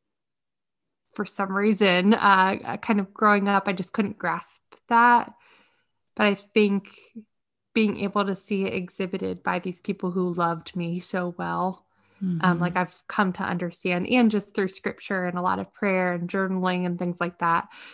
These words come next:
Speaker 1: like, I've been able to understand more fully that unconditional love. And I'm so, so grateful for it. Um, and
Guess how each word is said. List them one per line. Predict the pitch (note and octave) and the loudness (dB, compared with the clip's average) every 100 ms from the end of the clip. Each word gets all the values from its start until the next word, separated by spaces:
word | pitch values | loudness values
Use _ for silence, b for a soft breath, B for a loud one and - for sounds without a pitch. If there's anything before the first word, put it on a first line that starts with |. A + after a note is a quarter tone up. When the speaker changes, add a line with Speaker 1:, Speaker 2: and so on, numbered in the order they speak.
| B - | B -4
Speaker 1:
like, | G3+ | 0
I've | F#3+ - | 0 0
been | - F#3+ | 0 2
able | F3+ E3+ | 2 0
to | E3+ - - _ | -2 -4 -10 _
understand | G#3 G3 F3 - F#3 F3 E3+ | 2 2 0 -2 -2 -2 -4
more | F#3 F3 | -4 -4
fully | E3 - E3+ E3+ E3 | -4 -4 -4 -4 -4
that | E3 - | -6 -6
unconditional | F3 E3 F#3 E3+ - F3 E3 | -8 -8 -6 -8 -6 -8 -6
love. | E3+ E3+ F3 | -6 -6 -4
And | F3 | -4
I'm | F#3+ | -4
so, | - - F3+ | -6 -6 -4
so | F3+ F#3 | -4 -8
grateful | F3+ - F#3 - F3+ | -8 -6 -8 -8 -10
for | - F#3+ F#3 | -8 -4 -2
it. | F#3+ - - b b b b b | -2 -4 -10 b b b b b
Um, | G3 F#3 E3+ F#3+ - | 4 4 2 -4 -4
and | G#3 G#3 | 2 2